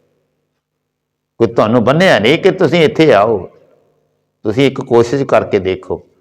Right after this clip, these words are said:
ਪਰ ਜਿੱਥੇ ਵੀ ਕੋਸ਼ਿਸ਼ ਕਰਨੀ ਹੈ ਕਿ ਜਿਹਦੇ ਦਰ ਤੇ ਜਾਣਾ, ਕੋਚ ਕੋਈ ਵੀ ਹੋਵੇ,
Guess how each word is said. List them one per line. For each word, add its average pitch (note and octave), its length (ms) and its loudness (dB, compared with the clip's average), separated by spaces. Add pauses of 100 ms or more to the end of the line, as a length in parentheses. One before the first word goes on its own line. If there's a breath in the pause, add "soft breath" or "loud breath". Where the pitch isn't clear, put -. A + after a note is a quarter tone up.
(760)
ਪਰ A2+ 140 2
ਜਿੱਥੇ B2+ 360 2
ਵੀ G#3 120 4
ਕੋਸ਼ਿਸ਼ D#3 400 2
ਕਰਨੀ A2 520 0
ਹੈ F#2 220 -8 (2000)
ਕਿ A2+ 100 2
ਜਿਹਦੇ F3 360 2
ਦਰ C3 180 2
ਤੇ A2+ 240 0
ਜਾਣਾ, F#2 440 -6 (1300)
ਕੋਚ E3+ 340 2
ਕੋਈ G#3+ 300 4
ਵੀ A#3 160 4
ਹੋਵੇ, C#3 600 2